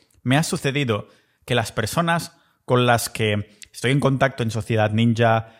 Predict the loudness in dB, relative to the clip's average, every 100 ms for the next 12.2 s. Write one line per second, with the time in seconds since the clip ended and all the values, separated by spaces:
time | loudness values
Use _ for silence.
0 | _ _ -8 -8 -8 -8 -2 2 4 2
1 | 4 2 2 -2 0 2 2 -2 -16 _
2 | _ _ _ _ -2 0 0 -2 -2 0
3 | 0 0 0 -2 -2 -4 -2 -4 -2 -6
4 | -4 -2 0 0 -2 -6 -6 -6 0 0
5 | 0 -4 -6 -6 -6 -2 0 0 -4 -8
6 | -10 -6 -4 -2 -2 -4 -4 -2 -2 -4
7 | -6 _ _ _ _ _ _ 2 2 2
8 | 0 0 4 4 4 2 2 2 -2 -6
9 | -6 -2 -2 -2 -4 -6 -4 -6 -6 -6
10 | -8 -8 -10 -12 -10 -8 -6 -4 -2 -2
11 | -4 -6 -6 -4 -4 -4 -2 -2 -4 -12
12 | -16 -20